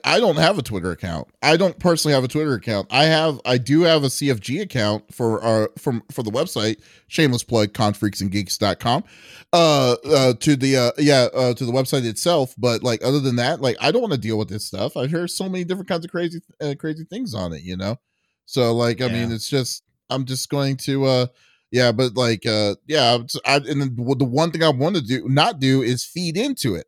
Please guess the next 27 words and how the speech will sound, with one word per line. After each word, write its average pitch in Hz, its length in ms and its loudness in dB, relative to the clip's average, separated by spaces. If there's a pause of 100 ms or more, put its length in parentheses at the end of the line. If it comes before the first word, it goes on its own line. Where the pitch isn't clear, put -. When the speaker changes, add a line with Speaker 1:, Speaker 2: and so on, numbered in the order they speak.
(100)
Speaker 1:
So 113 600 2
I 123 140 4
don't 113 240 -2
wanna 120 220 -2
Speaker 2:
Right. 120 280 0
Speaker 1:
feed 92 40 -6
it. 87 100 -6 (100)
I, 101 200 -2
I'm 107 140 -6
not 143 160 -2
gonna 120 180 -4
deal 92 200 -4
with 87 140 -6
any 87 240 -4
of 82 120 -4
that. 78 200 -8 (180)
I'll 110 120 -2
do, 127 240 -6 (440)
I'll - 100 -6
keep 147 260 2
it 143 80 -2
at 135 240 2
the, 127 160 0
uh, 113 260 0
at 120 100 -4
the 117 80 -4
website, 107 440 -4